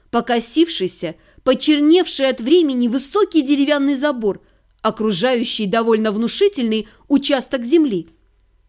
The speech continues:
Подняла глаза и загрустила ещё сильнее. За ним скрывался дом,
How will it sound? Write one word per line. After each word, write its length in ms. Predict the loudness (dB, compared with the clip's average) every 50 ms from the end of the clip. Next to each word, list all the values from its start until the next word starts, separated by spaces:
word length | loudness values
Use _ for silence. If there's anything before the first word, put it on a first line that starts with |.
| _ _
Подняла 420 | -2 -2 0 2 2 2 2 2 0
глаза 360 | 0 0 -2 -2 -2 -2 -4 -6 -6 -8 _ _ _ _ _ 2
и 160 | 4 4 6
загрустила 640 | 4 4 0 2 4 2 2 2 0 0 0 2
ещё 340 | 2 0 0 -2 0 0 0
сильнее. 600 | 0 0 -6 -6 -4 -4 -4 -2 -2 -4 -4 -8 -12 _ _ _ _ _ _ _ _ _
За 220 | -8 -4 -2 0 0
ним 200 | 0 -2 -4 -4
скрывался 580 | -6 -2 -2 0 2 2 0 0 0 -2 -2
дом, 380 | -2 0 0 2 2 0 -4